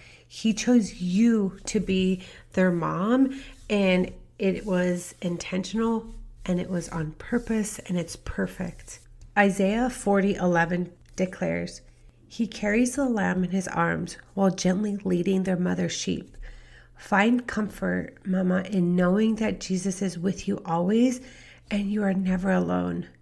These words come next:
Rest in knowing that Jesus is with you always.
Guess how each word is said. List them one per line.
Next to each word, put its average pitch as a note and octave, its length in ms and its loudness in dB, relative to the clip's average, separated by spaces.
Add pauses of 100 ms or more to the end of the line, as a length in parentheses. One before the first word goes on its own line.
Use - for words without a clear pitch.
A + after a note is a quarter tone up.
(320)
Rest G3+ 600 0
in G#3 260 0
knowing F#3+ 360 2
that F3+ 240 -4
Jesus G3 400 0
is F3+ 180 -4
with F3 240 -4
you F#3 100 -2
always. F3 720 -6